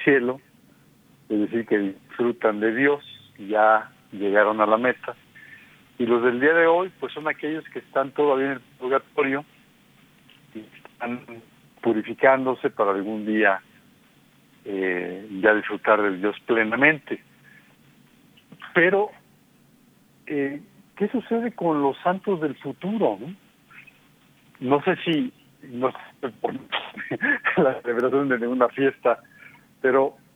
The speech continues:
¿qué pasaría si el día tres de noviembre se celebrara el Día de los Futuros Santos? Es decir,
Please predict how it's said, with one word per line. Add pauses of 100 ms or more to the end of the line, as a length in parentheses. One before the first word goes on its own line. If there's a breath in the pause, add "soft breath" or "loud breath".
(320)
¿qué
pasaría
si
el
día (100)
tres
de
noviembre (920)
se
celebrara (160)
el
Día
de
los
Futuros
Santos? (840)
Es
decir,